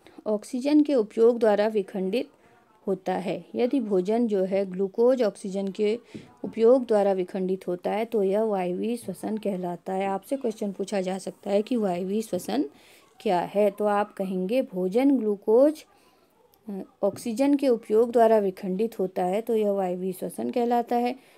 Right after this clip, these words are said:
यदि विखंडन ऑक्सीजन की अनुपस्थिति में होता है, यदि ऑक्सीजन की अनुपस्थिति में भोजन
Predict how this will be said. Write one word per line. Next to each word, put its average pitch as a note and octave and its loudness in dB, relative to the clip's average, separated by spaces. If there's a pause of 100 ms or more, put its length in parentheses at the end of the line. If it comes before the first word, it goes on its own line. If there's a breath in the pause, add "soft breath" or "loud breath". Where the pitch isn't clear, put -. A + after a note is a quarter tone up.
(180 soft breath)
यदि C#4 4
विखंडन A3 2 (160)
ऑक्सीजन A#3 2
की C#4+ 4
अनुपस्थिति F#3+ 0
में G#3+ -2
होता F#3 -4
है, F#3+ 2 (420 soft breath)
यदि C4 4
ऑक्सीजन A3+ 0
की A#3 0
अनुपस्थिति G#3+ -2
में B3+ 2
भोजन G#3+ -2